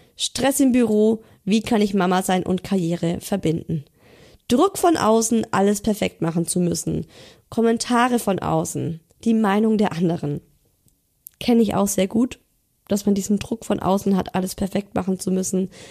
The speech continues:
dass einen Kommentare irgendwie treffen. Da finde ich eine wichtige Erkenntnis. Ist das wirklich so?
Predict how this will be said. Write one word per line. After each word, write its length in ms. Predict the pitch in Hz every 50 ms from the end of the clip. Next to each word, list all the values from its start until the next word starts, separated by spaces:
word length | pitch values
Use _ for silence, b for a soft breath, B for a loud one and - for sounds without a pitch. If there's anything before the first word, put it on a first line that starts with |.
| B B
dass 180 | B - 190 -
einen 300 | - - 180 180 185 185
Kommentare 600 | - - 190 190 196 - - 190 185 202 190 190
irgendwie 720 | - 185 185 190 180 170 180 175 175 175 180 180 185 - - _ _ _ -
treffen. 640 | - - 196 196 190 - 190 185 185 185 185 180 b b b b b b b b b b b b b b b b b b _ _ _ _ _ _ _ _ _ _ _ _ _ _ _ _ _ _ _ _ _ _ _ _
Da 280 | - 226 226 233 240 240
finde 260 | - - 220 214 214
ich 80 | 208
eine 140 | 208 208 202
wichtige 340 | 214 208 208 - 202 - 196
Erkenntnis. 880 | - 196 - - 208 190 185 - - 190 185 190 190 - - - - - _ _ _ _ _ _ _ _ _ _ _ _ _ _ _ _ _ _ _ _ _ _ _ _ _ _ _ _ _ _ _ _ _ _ _ _ _ _ _ _ _ -
Ist 300 | 233 233 - - - 196
das 240 | 196 196 - -
wirklich 440 | 190 196 226 226 220 - 190 170 -
so? 340 | - - 165 165 170 175 170